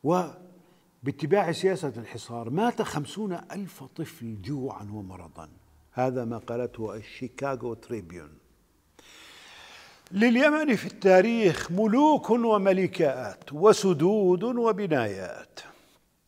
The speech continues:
لم يكن يصل إلى أوروبا أو إلى العرب تابل من توابل الهند أو إندونيسيا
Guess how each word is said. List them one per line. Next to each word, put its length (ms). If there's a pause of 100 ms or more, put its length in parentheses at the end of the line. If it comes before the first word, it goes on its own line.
(520)
لم 200
يكن 280
يصل 420
إلى 100
أوروبا 560
أو 240
إلى 120
العرب 480
تابل 400
من 420
توابل 500
الهند 360
أو 200
إندونيسيا 800